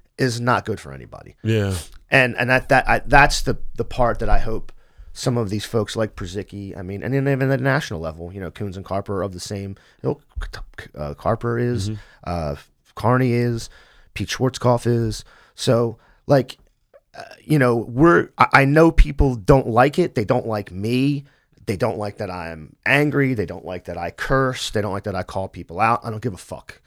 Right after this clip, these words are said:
Speaker 2: Mm-hmm.
Speaker 1: Because w-, th-, this is the, this is the fight that we need to have.
Speaker 2: Mm-hmm.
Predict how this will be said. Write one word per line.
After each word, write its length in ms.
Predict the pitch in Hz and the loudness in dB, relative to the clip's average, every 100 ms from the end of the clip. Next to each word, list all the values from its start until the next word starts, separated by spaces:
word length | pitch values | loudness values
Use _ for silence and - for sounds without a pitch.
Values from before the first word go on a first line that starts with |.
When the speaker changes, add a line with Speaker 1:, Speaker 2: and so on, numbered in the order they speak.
| 117 | -4
Speaker 2:
Mm-hmm. 240 | 113 127 127 - | -2 -2 -4 -10
Speaker 1:
Because 480 | - 139 131 110 - - | -4 0 2 0 -2 -10
w-, 360 | - 113 120 127 104 107 | -14 -10 -8 -8 -6 -2
th-, 140 | 143 | -2
this 260 | 127 165 - | 4 4 4
is 120 | 151 | 2
the, 200 | 139 123 - | 2 2 6
this 220 | 185 208 | 6 6
is 100 | 196 | 0
the 80 | 151 | 0
fight 240 | 165 147 | 4 4
that 140 | 147 | 2
we 80 | 131 | -2
need 180 | 135 127 | -4 -4
to 60 | 117 | -6
have. 340 | 127 - - | -6 -8 -10
Speaker 2:
Mm-hmm. 220 | 104 107 | -6 -4